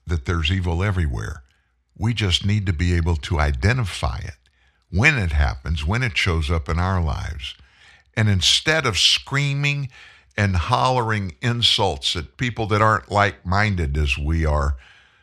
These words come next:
especially regarding politics, you know, just look at the people involved and pray for them. And stop demeaning each other.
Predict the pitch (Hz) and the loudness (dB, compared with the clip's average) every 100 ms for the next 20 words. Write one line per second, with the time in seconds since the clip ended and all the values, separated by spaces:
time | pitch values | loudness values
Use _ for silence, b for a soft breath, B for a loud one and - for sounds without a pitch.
0 | b 113 - 165 156 151 123 104 113 104 | b -4 -2 -2 -2 0 0 2 2 0
1 | 92 117 107 107 92 117 107 - - - | 0 2 2 2 -2 -4 -4 -4 -6 -10
2 | _ _ _ _ _ _ _ _ _ _ | _ _ _ _ _ _ _ _ _ _
3 | _ _ - 98 170 143 151 143 147 - | _ _ -8 -4 -2 0 0 0 -2 -4
4 | 117 120 - 131 120 117 110 98 104 107 | -6 -6 -4 -6 -2 -2 -2 2 4 4
5 | 104 92 85 - 101 104 - 90 101 107 | 2 0 -4 -2 -2 0 0 0 2 2
6 | 107 - _ _ _ _ _ _ _ _ | -2 -6 _ _ _ _ _ _ _ _
7 | _ _ _ _ 101 80 - - - 175 | _ _ _ _ 2 4 2 2 0 0
8 | 202 - 85 98 90 95 131 127 104 95 | -2 -8 -4 0 2 2 2 2 2 2
9 | 90 _ 107 92 - - 98 90 60 - | -2 _ -2 0 -2 -2 0 0 -2 -10